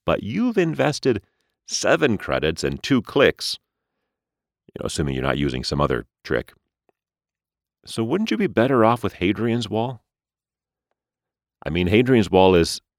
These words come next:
seven credits and no clicks and seven strength.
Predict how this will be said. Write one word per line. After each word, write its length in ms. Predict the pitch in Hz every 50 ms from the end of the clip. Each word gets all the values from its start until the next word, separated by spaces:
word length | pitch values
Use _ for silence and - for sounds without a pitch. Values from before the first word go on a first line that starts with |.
| _ -
seven 360 | - - 98 92 92 92 87
credits 600 | - - 87 80 76 82 82 - - - - - _ _ _ _ _ _ _ _ _ _ _
and 500 | - 69 67 65 62 58 - 58 60 - _
no 240 | - 64 78 120 156
clicks 520 | - - - 55 71 - - - - - - _ _ _ _ -
and 480 | 67 65 65 64 60 58 60 60 - - -
seven 360 | - - 107 120 117 98 80
strength. 560 | - - - 127 156 143 113 104 - - -